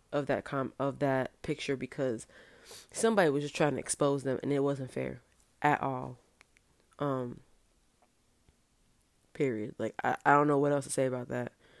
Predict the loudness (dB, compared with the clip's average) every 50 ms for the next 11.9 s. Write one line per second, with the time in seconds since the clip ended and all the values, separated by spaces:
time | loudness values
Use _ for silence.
0 | -20 -20 -20 -20 -20 _ _ _ -14 -6 -4 -2 0 0 0 0 0 0 0 0
1 | 0 0 -2 -2 -2 -2 -4 -6 -6 -4 -4 -2 -2 -2 -4 -4 -8 -12 -20 -20
2 | -20 -20 -18 -18 -18 -2 4 6 6 6 8 6 6 6 6 6 4 4 4 2
3 | -2 -4 -2 -2 -2 -4 _ -12 -6 0 4 4 4 4 2 -2 -2 -2 0 2
4 | 4 2 2 2 0 -4 -4 -4 -4 -4 -4 -4 -4 -8 -10 -8 -4 -2 -2 -2
5 | 0 0 0 0 0 0 -2 -2 -2 -4 -2 -2 -2 -2 -2 -4 -6 -8 -8 -8
6 | -8 -8 -6 -4 -6 -6 -4 -2 -2 -2 -2 -2 -4 -10 _ -20 -20 -20 -20 -18
7 | -16 -16 -16 -18 -18 _ _ _ _ _ _ _ _ _ _ _ _ _ _ -18
8 | -18 -16 -16 -18 -18 -20 _ _ _ -14 -10 -8 -4 -2 0 0 0 0 0 -2
9 | -2 -2 -2 -2 0 0 0 0 0 0 0 -2 -4 -6 -10 _ _ _ _ 0
10 | 2 4 4 4 2 0 0 0 0 0 0 0 0 2 2 4 4 2 0 0
11 | -2 -2 -2 -2 -2 -4 -6 -6 -4 -4 -2 0 0 2 2 0 0 -2